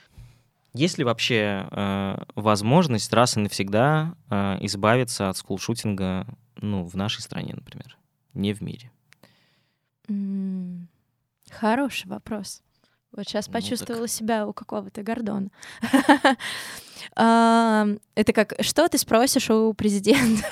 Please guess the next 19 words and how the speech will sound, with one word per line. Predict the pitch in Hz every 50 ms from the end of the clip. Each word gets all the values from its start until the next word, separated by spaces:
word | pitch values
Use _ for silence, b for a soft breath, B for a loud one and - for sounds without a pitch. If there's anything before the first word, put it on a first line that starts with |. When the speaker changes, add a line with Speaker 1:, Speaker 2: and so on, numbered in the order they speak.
| 294 294
Speaker 1:
Мгм. | - - 277 302 - 107 127 381 381 349 330 B B B B
Speaker 2:
<laughs> | B B B B _ _ _ - -
Ам, | 220 220 220 214 214 214 208 208 202 185 - _ _ _ _ _ _ _ _ _ _ _ _ _ _
ты | - 202 185
знаешь, | 160 - 185 175 175 196 226 277 277 226 - 190 - - - - _ _ _ _ _ _ _ _ _ _ _ _ _ _ _ b b b b b b b b b -
я, | 190 170 180 180 196
наверное, | 233 247 220 190 202 220 226 226 226 208
вот | 196 190 -
так | - - - -
сразу | - - 214 226 208 202
тебе | - - 185 175 202 214
не | 208 190
отвечу, | 185 - - - 185 202 - - 185
можно | 190 190 196 196 175 180 180
ли. | 185 185 196 202 _ _ _ _ _ _ _ _ _ _ _ _ _ _ _ _ _ _ - -
А, | 208 214 214 214 214 208 208 208 208 202 202 - _ _ _ _ _ _ _ _ -
я | 220 226 311 339
думаю, | 294 302 294 277 269 262 247
что | - - - 240 233 226 220